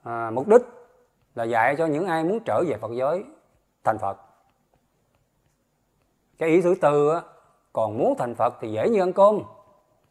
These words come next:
Cứ vào nhà ông Google, hỏi ông YouTube câu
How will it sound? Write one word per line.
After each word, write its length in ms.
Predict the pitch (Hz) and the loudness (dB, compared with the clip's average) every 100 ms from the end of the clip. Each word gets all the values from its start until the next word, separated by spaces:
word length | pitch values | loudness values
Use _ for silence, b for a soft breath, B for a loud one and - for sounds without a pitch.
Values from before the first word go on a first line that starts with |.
| _ _ _ _ _ _ _ _ | _ _ _ _ _ _ _ _
Cứ 160 | 208 247 | 4 6
vào 220 | 156 123 | 6 6
nhà 240 | 127 127 123 | 4 0 2
ông 220 | 147 156 | 0 0
Google, 540 | 160 165 127 110 92 - _ _ _ _ _ _ _ | 0 2 2 0 -4 -14 _ _ _ _ _ _ _
hỏi 220 | 113 131 | -2 0
ông 180 | 185 156 | 2 0
YouTube 360 | 156 170 208 214 - _ _ _ _ _ _ _ _ _ | 0 2 2 2 -18 _ _ _ _ _ _ _ _ _
câu 460 | - 143 143 135 | 2 4 4 0